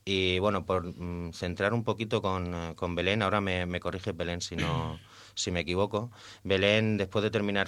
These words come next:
fisioterapia, pues es una, un, una persona muy activa a nivel político. Eh, ha estado por, formando parte de, de Compromís en Benissa, si no me equivoco, y ahora has iniciado una nueva plataforma o un nuevo proyecto que se llama Reinisiem, también en Benissa. ¿Me puedes hablar un poquito de ello y luego me dices si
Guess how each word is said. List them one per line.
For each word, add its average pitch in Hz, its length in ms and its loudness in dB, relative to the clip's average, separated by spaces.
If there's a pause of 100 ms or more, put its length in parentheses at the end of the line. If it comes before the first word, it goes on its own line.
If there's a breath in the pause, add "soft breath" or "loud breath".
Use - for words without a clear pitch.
(100)
fisioterapia, 110 580 2
pues 95 180 -4
es 92 120 -6
una, 87 680 -2
un, 65 400 -12
una 85 200 -8
persona 90 320 -2
muy 90 160 0
activa 92 340 -2
a 87 40 0
nivel 87 220 -2
político. 113 640 -2 (320 loud breath)
Eh, 92 220 4
ha 92 60 4
estado 95 380 0
por, 92 260 -2
formando 92 460 -2
parte 92 420 -2
de, 85 240 -2
de 80 120 -6
Compromís 92 680 -2
en 85 160 -4
Benissa, 127 480 -2
si 95 140 -6
no 90 60 -4
me 90 100 -2
equivoco, 104 300 -2
y 92 60 0
ahora 104 320 2 (280 loud breath)
has 95 160 -2
iniciado 101 340 0
una 95 140 0
nueva 85 680 2
plataforma 90 600 -2
o 87 40 0
un 90 140 -2
nuevo 92 180 0
proyecto 110 480 0
que 113 60 -4
se 95 100 -2
llama 87 180 0
Reinisiem, 90 580 0
también 90 260 -2
en 90 100 -2
Benissa. 101 400 -2
¿Me 95 140 -4
puedes 104 240 -2
hablar 95 180 0
un 90 80 -4
poquito 87 320 -4
de 87 140 0
ello 110 160 0
y 90 40 0
luego 87 220 -2
me 85 80 -2
dices 87 340 -4
si 85 300 -6